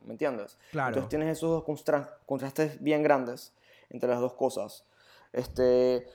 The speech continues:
Speaker 1: eh, para ver cosas que nunca has visto, man. Porque, o sea, por lo menos hay una isla en Panamá que se llama la isla de Coiba. Eso queda cerca de Santa Catalina. Eso es una isla que antes era una cárcel.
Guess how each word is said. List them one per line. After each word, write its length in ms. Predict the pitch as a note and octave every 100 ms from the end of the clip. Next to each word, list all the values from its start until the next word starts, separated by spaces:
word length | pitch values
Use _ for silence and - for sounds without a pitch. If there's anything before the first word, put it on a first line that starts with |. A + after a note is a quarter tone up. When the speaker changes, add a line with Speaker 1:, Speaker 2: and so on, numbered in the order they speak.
| _ _ _ _ _ _ _ -
Speaker 1:
eh, 460 | - C3+ C#3 C3 B2+ - - _ _ _ _ _ _
para 200 | - C3
ver 160 | C3+ D3+
cosas 240 | E3+ G3
que 100 | G3
nunca 300 | D3+ D3+ F3
has 60 | F3+
visto, 320 | A#3 C4 D3
man. 260 | C3 G#2+ A2+
Porque, 240 | C3 C3 B2
o 120 | A#2+
sea, 220 | F3+ D#3+
por 80 | B2+
lo 60 | C3+
menos 200 | D3+ F3
hay 100 | F3
una 200 | F#3 F#3
isla 200 | F#3+ G3+
en 60 |
Panamá 320 | D#3+ C3 C#3 D3+
que 60 |
se 120 | - A#2+
llama 260 | C3 E3
la 140 | C3 B2
isla 280 | B2+ D3
de 120 | B2+ A2
Coiba. 360 | C#3 A2 F#2+ - _
Eso 200 | - C3+
queda 180 | D#3 D#3
cerca 280 | D#3+ C#3+ D#3+
de 60 |
Santa 260 | D3 A#2+ A2+
Catalina. 460 | A2+ - C3 A#2 - _ _ _ _ -
Eso 140 | -
es 40 | D#3
una 160 | E3+
isla 300 | G3 F3+ F#3+
que 60 | C#3+
antes 180 | C#3+ D3
era 120 | D3
una 180 | D3 C3+
cárcel. 400 | C3 - D2+